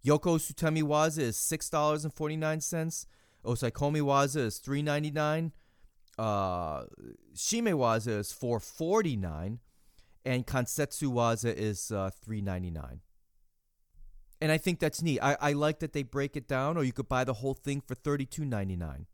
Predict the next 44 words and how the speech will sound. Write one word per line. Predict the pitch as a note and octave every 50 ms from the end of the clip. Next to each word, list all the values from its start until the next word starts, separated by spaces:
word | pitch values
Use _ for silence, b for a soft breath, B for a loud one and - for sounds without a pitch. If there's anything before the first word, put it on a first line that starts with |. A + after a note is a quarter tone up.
| - - _ - _ _ _ _ _ _ _ - - - - - - - -
So | - F#3+
anyway, | G#3 G3+ E3+ C#3 C3 B2
go | D3+ E3
ahead | E3+ F#3+
and | F#3 E3
check | - - F3 - F3
it | D#3+
out. | E3 D#3 B2+ G2 G#2
It's, | A2 - - -
it's | F#2 - -
at | - C3 C#3+
least | F#3 A#3 A3+ - -
download | G3+ F#3+ F#3+ F#3+ F#3+ F#3+ F#3+ F3+
it | F3+
for | - D#3
free | - - - D#3 D#3+ F#3 F#3+
and, | D#3 A#2 A2+ -
and | - A#2
see | - - - D3+ D3
for | C#3+ - C#3+
yourself. | C#3 C#3 C3 - - C#3+ D3 C3+ - -
I, | - B2 C3+ - - - -
I | B2+ C3+ C#3+
think | - - - C#3+ -
they | - C#3+
did | B2 - C3+ A#2+
a | A#2
great | G2+ - A#2 A#2 A2+ -
job | - - G#2+ G2+ G#2 G2 -
with | G2 - -
this. | F2+ F2 - -
It's, | G#2+ - - - - b b b b b b
it's | - - -
probably | - - - E3 E3 E3+ F3+ E3+ C#3+ E3 E3
the | D3+ C3+ A#2
best, | - C#3 C3+ C3+ - - - -
uh, | C#3+ B2+ B2 A#2+
mobile | A#2+ A#2+ A#2+ B2 B2 B2+ A2+ B2+ B2 A#2+ A2+ - b b b b b b b -
application | A#2+ A#2 - - A#2+ - - B2+ B2 - - B2+ A#2
I | A2 G#2+ G#2
have | G2+ -
seen | - - A#2 A2 G#2
for | - - A2
judo, | - - A2 A2 G#2+ G2+ G2+ G2 F#2+ F#2